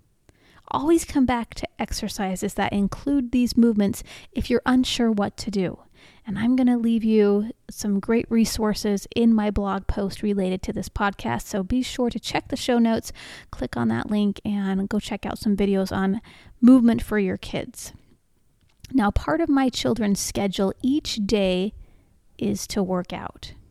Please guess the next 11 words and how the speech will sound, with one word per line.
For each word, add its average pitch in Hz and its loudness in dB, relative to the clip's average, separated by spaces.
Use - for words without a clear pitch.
And 196 0
oftentimes, 220 0
I 202 -6
send 226 2
them 196 0
right 220 -2
into 262 0
the 240 -2
garage 208 0
to - -6
do 196 0